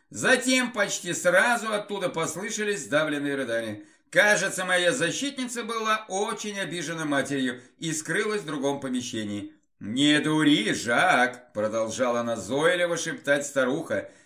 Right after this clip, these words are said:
«Давай я сейчас же позову старосту». «Я сказал, молчи, женщина», загремел неожиданно старик,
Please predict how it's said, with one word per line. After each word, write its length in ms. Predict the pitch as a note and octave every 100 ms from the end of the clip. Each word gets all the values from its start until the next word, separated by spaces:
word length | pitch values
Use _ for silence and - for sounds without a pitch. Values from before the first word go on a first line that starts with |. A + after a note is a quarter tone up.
| _
«Давай 640 | - C#3+ E3+ E3 F3 G3+ G3
я 160 | F3
сейчас 720 | E3+ D3 C#3+ - D#3 F3+ F3+
же 140 | C#3+ F#3
позову 540 | - D#3+ C3+ C3+ D#3+
старосту». 840 | - - A2+ A2 G#2+ - G2+ F#2+ - _ _ _ _
«Я 360 | _ - G#2+ A#2+
сказал, 640 | - C3 B2+ A2 D3+ D#3 D#3+
молчи, 720 | E3+ F3+ F3 - A3+ C4+ B3+
женщина», 1120 | - - C#3 C3+ B2 A#2 - C3 C3+ B2+ G#2 - _ _ _ -
загремел 600 | F#2+ A2 A#2+ A#2+ B2 A#2+
неожиданно 600 | A2+ A2+ G#2 C3+ A#2 A#2
старик, 500 | A2 C3+ C#3 A#3 A#3+